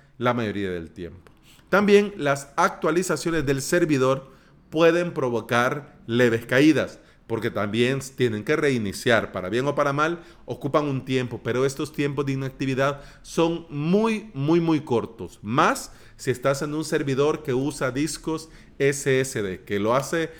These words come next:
en un pis plus, pero claro, reinicia, pero además de reiniciar, tiene que levantar los servicios, tiene que levantar Apache, levantar P H P, levantar My S Q L, levantar etcétera, etcétera, etcétera. Entonces puede ser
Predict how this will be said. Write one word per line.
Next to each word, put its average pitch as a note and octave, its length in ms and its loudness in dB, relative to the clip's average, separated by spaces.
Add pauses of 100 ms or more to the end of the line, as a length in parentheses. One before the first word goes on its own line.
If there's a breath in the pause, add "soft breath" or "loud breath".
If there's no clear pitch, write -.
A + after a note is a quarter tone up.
(240 loud breath)
en B2+ 300 0
un D#3 180 0
pis C#3+ 200 -2
plus, G2 400 -4
pero G2+ 180 -6
claro, C#3 300 2
reinicia, A#2+ 760 -2
pero B2 140 -4
además F#2+ 240 -4
de G#2+ 100 -2
reiniciar, A#2+ 640 -2 (220 loud breath)
tiene C#3 240 -2
que C3+ 100 -2
levantar A2+ 420 -2
los F2+ 120 -8
servicios, C#3 640 -4
tiene A2+ 180 -8
que F#2+ 80 -10
levantar F2+ 360 -10
Apache, C#3+ 580 -4 (240 loud breath)
levantar A2 460 -4
P F#2 100 -6
H - 180 -8
P, D#3+ 380 -4 (180 loud breath)
levantar G#2 400 -4
My F#2+ 140 -6
S G2 220 -8
Q D3+ 180 -2
L, D#3+ 340 0 (220 loud breath)
levantar G#2 380 -4
etcétera, E3 380 -4
etcétera, D#3 340 -4
etcétera. F#3 320 -4
Entonces C#3 360 -4
puede C3+ 220 0
ser D3 320 -4